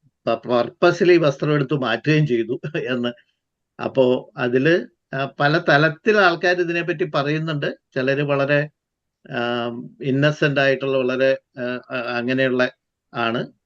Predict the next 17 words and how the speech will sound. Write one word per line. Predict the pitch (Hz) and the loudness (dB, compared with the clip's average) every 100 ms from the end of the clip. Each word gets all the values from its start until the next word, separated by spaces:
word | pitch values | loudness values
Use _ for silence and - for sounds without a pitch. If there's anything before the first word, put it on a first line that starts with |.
| - | -10
പിന്നെ | 113 | -8
ചിലര് | 120 113 113 123 156 - | -4 -2 0 0 0 0
രാസലീല | 113 113 123 127 123 127 | -2 0 0 2 2 0
എന്നുള്ള | 147 - 123 123 123 127 143 _ _ _ 131 | -4 -6 -4 -2 -2 -4 -6 _ _ _ -4
ഒരു, | 127 127 - _ _ - | -2 -2 -6 _ _ -10
ഒരു, | 123 120 120 123 117 | -6 -6 -8 -12 -10
സാധാരണ | - 110 127 127 135 139 143 135 | -4 -2 2 2 2 0 -4 -2
ലൗകിക | 120 127 135 139 | 2 2 2 2
അർത്ഥത്തിലും | 143 127 123 127 135 151 | 2 0 -2 -4 -2 0
പറയുന്നവരുണ്ട്, | 147 135 139 139 139 147 226 - _ _ _ | 2 2 0 -2 -2 -6 -8 -10 _ _ _
ആത്മീയ | 123 123 139 151 | -6 -4 0 2
അർത്ഥത്തിലും | 143 123 143 127 147 | 2 0 -2 -2 -2
അതിനെപ്പറ്റി | 135 127 123 123 156 165 _ 151 107 | -2 -2 -2 -4 -8 -10 _ -16 -8
പറയുന്നവരുണ്ട്. | 120 113 113 117 113 110 143 - _ _ _ _ _ _ 113 | -4 -2 -4 -4 -6 -6 -8 -12 _ _ _ _ _ _ -18
അപ്പോ | 113 127 123 127 | -6 0 2 2
ഏത്, | 139 147 170 | 4 4 4
ഏത് | - 160 190 233 | 0 4 4 4